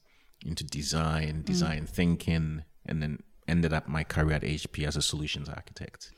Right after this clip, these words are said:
Speaker 2: So in
Speaker 1: So
Speaker 2: all these different, um, job opportunities that you got, did, had you actually applied to them, or was it referrals, or?
Speaker 1: I can't remember. I mean, <sighs> I was definitely, I used to apply to a lot of jobs. I mean, I was, like,
Speaker 2: Mm.
Speaker 1: a professional at applying for jobs, you know?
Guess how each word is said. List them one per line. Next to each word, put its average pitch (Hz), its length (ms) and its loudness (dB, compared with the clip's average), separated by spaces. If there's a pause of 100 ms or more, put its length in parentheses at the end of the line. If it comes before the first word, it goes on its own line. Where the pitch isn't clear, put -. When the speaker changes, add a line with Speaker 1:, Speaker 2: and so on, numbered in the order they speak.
Speaker 2:
So 214 180 6
in 214 80 10
Speaker 1:
So 226 80 12
Speaker 2:
all 269 100 12
these 247 220 10
different, 196 500 6
um, 170 220 6
job 185 160 4
opportunities 170 540 2
that 165 120 0
you 147 140 -4
got, 151 340 -2
did, - 140 -8
had 185 160 4
you 269 80 8
actually 202 260 2
applied 160 440 4
to 262 100 12
them, 269 280 12
or 170 140 12
was 160 160 10
it 170 100 4
referrals, 226 920 12
or? 156 480 12 (500)
Speaker 1:
I - 100 4
can't 214 260 8
remember. 165 440 12
I 87 120 10
mean, 101 340 12 (480)
<sighs> - 480 -8
I 117 80 10
was 127 160 12
definitely, 165 560 10
I 113 60 12
used 165 120 12
to 151 60 12
apply 120 240 12
to 110 100 12
a 98 100 12
lot 95 80 12
of 85 80 12
jobs. 82 320 10
I 82 40 4
mean, 82 280 4
I 73 100 4
was, 87 120 8
like, 202 140 12
Speaker 2:
Mm. - 20 4
Speaker 1:
a - 40 0
professional - 520 4
at 82 60 4
applying 82 340 2
for - 120 0
jobs, - 400 10
you - 100 12
know? 240 200 12